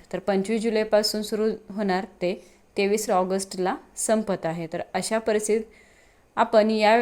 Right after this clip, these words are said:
श्रावण महिन्यात एकूण चार श्रावण सोमवार असणार आहेत.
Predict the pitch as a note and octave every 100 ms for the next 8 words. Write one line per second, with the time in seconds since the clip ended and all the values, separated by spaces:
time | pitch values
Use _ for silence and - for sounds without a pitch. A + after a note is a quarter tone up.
0 | - - - G3 G#3 A3+ A3+ G#3 F3+ F3+
1 | - - F#3 G#3 G#3 - G3+ G#3 A3+ G3
2 | F#3+ G3 G3+ F#3+ F#3 F#3+ F#3+ G3+ F#3 F#3
3 | F3+